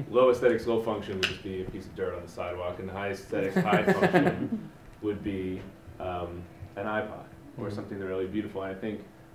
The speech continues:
Speaker 2: there is sometimes a, a stretch. I don't work in an environment where there's a, a financial balance we have to make, but there is always time balances. And I think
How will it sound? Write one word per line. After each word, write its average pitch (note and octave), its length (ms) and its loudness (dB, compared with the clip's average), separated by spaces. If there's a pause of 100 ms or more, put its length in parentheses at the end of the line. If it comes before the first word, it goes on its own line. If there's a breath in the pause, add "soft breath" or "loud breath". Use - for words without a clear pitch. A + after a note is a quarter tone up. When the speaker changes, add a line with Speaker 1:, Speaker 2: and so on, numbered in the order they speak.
(240)
Speaker 2:
there G#2+ 160 0
is A2 160 2
sometimes G#2 460 -4
a, F2 200 -4
a - 60 -10
stretch. - 440 -4
I B2 60 2
don't D#3+ 140 2
work C3+ 160 0
in B2+ 80 -4
an A2+ 80 -2
environment G#2 420 -2
where G2 80 -4
there's F#2+ 200 -6 (380)
a, - 40 -10
a E2+ 80 -8 (120)
financial A2+ 640 -6 (300)
balance E3 400 -4
we D#3+ 80 -4
have D#3+ 160 -4
to D#3+ 60 -10
make, E3 260 -4
but - 100 2
there - 120 0
is A#2 160 0
always C3 240 2
time A#2+ 320 -6
balances. - 500 -6 (540 loud breath)
And G#2 100 -2
I A2 100 0
think A#2 280 -4